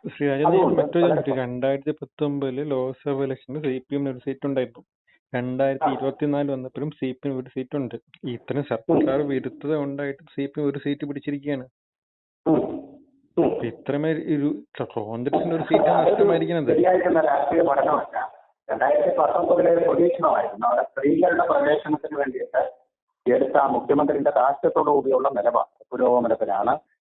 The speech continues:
Speaker 2: എന്നോ, അതുപോലെ തന്നെ അതൊരു നവോത്ഥാനമാണെന്നൊക്കെ പറഞ്ഞ് വലിയൊരു വാശിയോട് കൂടി അദ്ദേഹം പ്രവേശനം നടത്തിയത് അവർ അനാവശ്യമായിട്ടുള്ള തീരുമാനമാണെന്ന് ഇപ്പൊ സുപ്രീം കോടതി പറഞ്ഞു കഴിഞ്ഞു. ജനങ്ങളിൽ വിധി കഴിഞ്ഞു. പെട്ടെന്ന് അവർ ഹൈന്ദവരായിട്ടുള്ള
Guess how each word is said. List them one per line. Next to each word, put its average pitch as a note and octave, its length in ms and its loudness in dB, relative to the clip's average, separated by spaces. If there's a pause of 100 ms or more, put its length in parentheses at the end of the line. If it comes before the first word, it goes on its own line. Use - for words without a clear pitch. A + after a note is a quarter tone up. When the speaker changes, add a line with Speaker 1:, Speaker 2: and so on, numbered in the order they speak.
(160)
Speaker 2:
എന്നോ, B2 380 2
അതുപോലെ A2+ 560 0
തന്നെ A2 260 -2 (580)
അതൊരു A#2 320 0
നവോത്ഥാനമാണെന്നൊക്കെ A#2+ 1120 0
പറഞ്ഞ് A2+ 400 -6 (500)
വലിയൊരു C3 440 -2
വാശിയോട് B2 540 0
കൂടി A2 180 -8
അദ്ദേഹം G2 380 -2
പ്രവേശനം A2+ 520 -4
നടത്തിയത് - 520 -8 (340)
അവർ C3 140 0
അനാവശ്യമായിട്ടുള്ള D#3+ 840 2
തീരുമാനമാണെന്ന് D#3 720 2
ഇപ്പൊ - 100 -8
സുപ്രീം - 340 -4
കോടതി E4+ 240 4
പറഞ്ഞു C3 320 -2
കഴിഞ്ഞു. G#2 200 -4 (440)
ജനങ്ങളിൽ E3+ 420 4
വിധി - 120 2
കഴിഞ്ഞു. G#2+ 360 0 (320)
പെട്ടെന്ന് F3+ 340 0
അവർ D#3 480 0
ഹൈന്ദവരായിട്ടുള്ള C#3+ 960 0